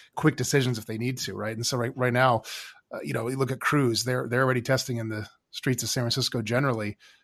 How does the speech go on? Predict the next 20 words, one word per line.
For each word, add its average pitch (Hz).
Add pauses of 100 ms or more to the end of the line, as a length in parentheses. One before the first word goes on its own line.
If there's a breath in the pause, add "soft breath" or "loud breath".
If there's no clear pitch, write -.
(140 soft breath)
Isn't 131
it 135
just 123
sort 127
of 117
like 120
a, 101 (720)
"Hey, 117
let's, -
let's 120
let 120
them 120
go 117
a 113
little 117
further" 123
kind 131
of 120
a 117
thing? 147